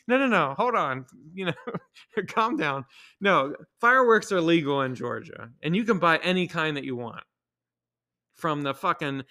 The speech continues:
I mean, as far as I know, you can buy, uh, you can buy the, the top grade fireworks all the way down to sparklers. You can buy all of it. It doesn't matter what you want,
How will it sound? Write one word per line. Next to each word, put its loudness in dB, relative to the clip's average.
I -2
mean, -12
as -6
far 6
as 4
I 6
know, 2
you 0
can -2
buy, 2
uh, -2
you -10
can -8
buy -2
the, -8
the -4
top 0
grade 4
fireworks -2
all 4
the 2
way 2
down -2
to -14
sparklers. -6
You -10
can -4
buy -2
all -2
of -14
it. -14
It -12
doesn't -2
matter 0
what 0
you -6
want, -4